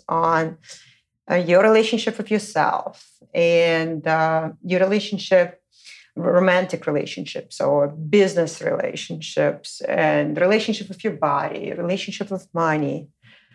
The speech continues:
I haven't, uh, seen, I haven't encountered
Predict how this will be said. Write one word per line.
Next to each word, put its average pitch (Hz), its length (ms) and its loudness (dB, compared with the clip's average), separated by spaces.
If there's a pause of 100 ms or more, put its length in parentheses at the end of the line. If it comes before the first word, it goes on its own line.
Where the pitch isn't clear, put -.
(280)
I 185 60 -2
haven't, 294 640 2 (480)
uh, 175 160 -6 (120)
seen, 165 760 0
I 165 60 -10
haven't 196 220 0
encountered 190 720 -2